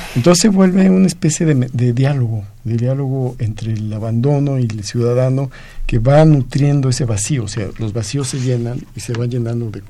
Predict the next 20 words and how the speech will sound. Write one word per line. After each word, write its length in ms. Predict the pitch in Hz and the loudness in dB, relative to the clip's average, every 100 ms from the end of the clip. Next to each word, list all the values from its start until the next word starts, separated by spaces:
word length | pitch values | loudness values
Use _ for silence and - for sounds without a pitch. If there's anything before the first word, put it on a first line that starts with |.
| - | -8
cosas 440 | 127 117 117 - | -6 -6 -8 -10
y 40 | |
generalmente 460 | - 120 110 113 110 | -8 -6 -4 -4 -6
es 100 | 110 | -10
basura. 400 | 107 - 143 - - - - - - - - - - - _ _ _ - - - - - | -10 -8 -8 -8 -10 -14 -16 -18 -20 -20 -20 -20 -20 -20 _ _ _ -20 -20 -20 -20 -12
Y 140 | - 127 | 0 2
esa 160 | 127 | 2
es 80 | 131 | 0
la 80 | 123 | -2
ciudad. 400 | 98 123 117 - - - - - | -2 -2 -4 -8 -14 -14 -12 -8
Es 200 | 147 120 | -4 2
una 140 | 185 | 2
visión 380 | 151 123 - 160 | 2 2 2 2
de 80 | 120 | 0
la 80 | 101 | -4
ciudad, 240 | 113 104 | -6 -4
no 180 | 110 120 | -2 -4
toda 320 | - 113 110 | -6 -10 -10
la 60 | - | -14
ciudad. 240 | - 123 | -16 -16